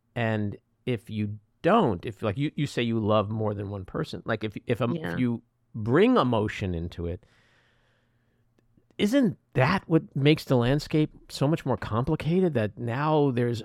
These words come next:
Speaker 1: emotion attached to multiple people? Like, when I was between marriages, I, I dated a woman, and the sex was great. This was, I,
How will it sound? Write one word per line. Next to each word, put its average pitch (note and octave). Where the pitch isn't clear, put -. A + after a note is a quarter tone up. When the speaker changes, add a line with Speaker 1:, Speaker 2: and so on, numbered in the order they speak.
Speaker 1:
emotion B2+
attached B2+
to B2
multiple A2+
people? E2+
Like, C#3+
when E3
I G3+
was B3
between D3+
marriages, G2+
I, G#2
I A2+
dated A2+
a A2+
woman, F2+
and G#2+
the A2
sex -
was G#2
great. -
This G2+
was, A#2
I, E2+